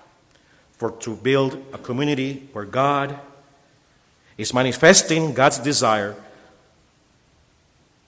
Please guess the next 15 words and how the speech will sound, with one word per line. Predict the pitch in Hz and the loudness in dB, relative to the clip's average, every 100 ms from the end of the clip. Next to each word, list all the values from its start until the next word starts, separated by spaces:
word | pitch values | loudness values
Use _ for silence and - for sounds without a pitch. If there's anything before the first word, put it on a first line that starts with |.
| _ | _
for | - 104 | -6 -4
a | 104 | -2
people | 143 156 160 120 | -4 -6 -4 -4
of | |
many, | 95 123 - | -4 -6 -8
for | - | -10
peoples | 104 - 151 208 196 - | -10 -6 -4 -2 -2 -2
from | 113 | -4
many | 107 165 | -2 -2
countries | 180 113 - 95 87 - - _ _ _ _ | -2 -4 -4 -8 -10 -14 -18 _ _ _ _
to | - | -10
become | 107 - 110 | -6 -4 0
one | 113 131 98 90 - - - _ - | 2 2 0 -8 -16 -20 -20 _ -16
in | 104 | -16
Christ. | - 104 87 85 | -8 -8 -8 -14